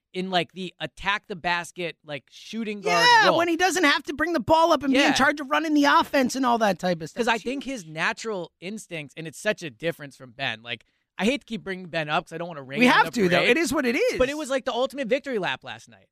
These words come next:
Speaker 1: And I think if you're the Nets and you're watching that game last night, you had to be furious and embarrassed. Like,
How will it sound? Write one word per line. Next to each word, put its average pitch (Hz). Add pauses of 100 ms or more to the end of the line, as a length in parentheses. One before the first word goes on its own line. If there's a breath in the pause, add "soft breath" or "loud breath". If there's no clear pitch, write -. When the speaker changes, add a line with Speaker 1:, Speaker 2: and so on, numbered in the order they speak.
Speaker 1:
And 220
I 208
think 240
if 190
you're 202
the 226
Nets 175
and 170
you're 175
watching 160
that 185
game 170
last 151
night, 127
you 180
had 226
to 202
be 170 (160)
furious 233 (120)
and 175
embarrassed. 123
Like, 180